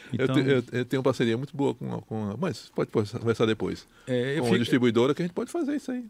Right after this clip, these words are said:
Speaker 2: É, é, eu recebi alguns convites, mas são tantos
Speaker 1: É claro,
Speaker 2: convites que eu
Speaker 1: é.
Speaker 2: fico
Speaker 1: Claro,
Speaker 2: assim
Speaker 1: você tem que pensar com calma.
Speaker 2: É, v-, vamos ver o que que vai acontecer. De repente eu divido as coisas pros amigos também, pra, pra não fazer com uma pessoa só,
Speaker 1: Perfeito.
Speaker 2: uma coisa só, tudo.
Speaker 1: É.
Speaker 2: Quem sabe eu pego cada disco e dou, olha,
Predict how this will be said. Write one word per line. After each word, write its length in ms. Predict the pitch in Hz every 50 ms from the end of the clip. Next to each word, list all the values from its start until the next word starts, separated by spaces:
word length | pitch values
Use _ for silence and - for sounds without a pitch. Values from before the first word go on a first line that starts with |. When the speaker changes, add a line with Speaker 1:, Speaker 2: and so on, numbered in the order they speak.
| - -
Speaker 2:
É, 400 | 127 127 127 127 131 131 120 120 135
é, 180 | 180 208 269 277
eu 60 | 277
recebi 320 | 247 233 233 247 254 254
alguns 240 | 240 220 220 233 -
convites, 320 | - 220 196 151 170 185 175
mas 100 | 190 170
são 120 | - 185
tantos 240 | 135 - 220 233 220
Speaker 1:
É 20 | 202
claro, 240 | 170 - 175 170 170
Speaker 2:
convites 200 | 160 147 127 113
que 80 | - 175
eu 40 | -
Speaker 1:
é. 60 | -
Speaker 2:
fico 200 | - 190 175 185
Speaker 1:
Claro, 180 | 151 214 180 175
Speaker 2:
assim 100 | 180 175
Speaker 1:
você 180 | 170 156 135
tem 120 | 117 - 180
que 60 | -
pensar 540 | - - 185 170 - 196 180 175 175 165 160
com 100 | - 165
calma. 300 | 143 - 147 139 143 143 160
Speaker 2:
É, 400 | 175 175 175 175 170 170 165 160 160
v-, 40 | 151 143 151
vamos 240 | 156 147 156 180 151
ver 140 | 135 165 175
o 40 | 151
que 80 | 147 147
que 60 | 139
vai 80 | 147 139
acontecer. 440 | - 143 123 139 123 - - 156
De 80 | 151 143
repente 240 | 151 123 160 156 139
eu 40 | 175
divido 680 | 143 151 139 110 98 123 160 180 175 135 120 113 101 104
as 120 | 92 -
coisas 240 | - - 123 131 117 101
pros 120 | 113 107
amigos 300 | 110 92 101 113 110 101
também, 200 | 113 107 104 95 90 -
pra, 120 | 127 127
pra 180 | 123 117 - 131
não 80 | 139 131
fazer 220 | 135 120 110 123
com 80 | 139 143
uma 40 |
pessoa 300 | - 120 101 - 120 110
só, 300 | - - 123 139 143 120
Speaker 1:
Perfeito. 440 | 107 202 170 - 165 160 185 - -
Speaker 2:
uma 100 | 117 98
coisa 180 | - 131 127 117 -
só, 120 | 135 127
tudo. 140 | 107 123 151
Speaker 1:
É. 40 | -
Speaker 2:
Quem 80 | 202 226
sabe 180 | - - 147 135
eu 40 | 120
pego 160 | - 135 120 -
cada 260 | - 170 180 156 127
disco 360 | 104 104 131 156 143 - -
e 20 | 120
dou, 140 | 117 123
olha, 240 | 117 117 104 92 90